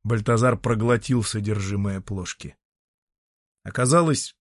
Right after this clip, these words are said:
плохонькое винцо, сильно отдающее пылью и плесенью. Обтёр губы, обернулся к старику.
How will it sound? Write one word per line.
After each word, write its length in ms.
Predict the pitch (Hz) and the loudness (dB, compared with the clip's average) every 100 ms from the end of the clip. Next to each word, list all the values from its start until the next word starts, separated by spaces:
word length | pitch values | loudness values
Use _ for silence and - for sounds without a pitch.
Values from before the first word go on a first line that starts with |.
| - | -4
плохонькое 680 | 123 139 139 120 127 123 | 0 2 0 -2 0 0
винцо, 500 | 117 113 107 - 139 | 0 -2 -4 0 2
сильно 480 | 127 - 123 120 113 | 2 2 0 2 0
отдающее 760 | 104 98 110 113 113 - 113 104 | -2 -2 -2 -2 -4 -4 -6 -4
пылью 460 | - 120 104 107 | -2 -2 -2 -4
и 40 | 107 | -4
плесенью. 680 | 113 107 95 87 80 67 - _ _ _ _ _ _ _ _ _ _ | -4 -4 -6 -6 -8 -12 -18 _ _ _ _ _ _ _ _ _ _
Обтёр 360 | - - 127 107 | -18 -4 -2 2
губы, 520 | 123 143 135 123 104 - - | 4 4 6 4 0 -10 -16
обернулся 600 | 82 90 101 113 104 95 | -12 -8 -6 -6 -6 -10
к 60 | |
старику. 680 | - - 104 104 - 87 80 | -10 -8 -6 -6 -10 -12 -14